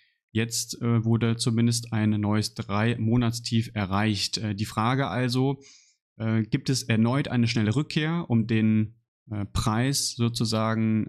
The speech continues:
ähm, ja, wieder nach oben zu pushen, den Goldmarkt zu stabilisieren, oder driftet der Markt eben weiter ab? Da könnte es dann relativ schnell in Richtung tausendachthundertsiebzig Dollar, äh, gehen, weil da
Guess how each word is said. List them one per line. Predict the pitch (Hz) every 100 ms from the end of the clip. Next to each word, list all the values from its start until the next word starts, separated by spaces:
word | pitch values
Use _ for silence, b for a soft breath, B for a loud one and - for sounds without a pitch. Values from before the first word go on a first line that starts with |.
| 87
ähm, | 101 101 101 98 104
ja, | 113 98 98
wieder | 117
nach | 107 104
oben | 147 156 156
zu | -
pushen, | 127 - - 143 131
den | 117
Goldmarkt | 113 120 123 117 117
zu | 113
stabilisieren, | 113 104 101 95 101 127 143 156 B B B B _
oder | 120 123 127 123
driftet | 117 120 120 117
der | 104
Markt | 101 101 -
eben | 104 101
weiter | 95 95 92
ab? | 110 131 - - - - _ _ -
Da | 101
könnte | 113 110
es | 110
dann | 101
relativ | 107 107 110
schnell | - 107 110
in | 104
Richtung | 104 - 107 104
tausendachthundertsiebzig | - 101 104 110 101 - 104 107 101 117 117 117
Dollar, | 117 113 107 -
äh, | 104
gehen, | 95 113 113 98
weil | 101
da | 101 104 117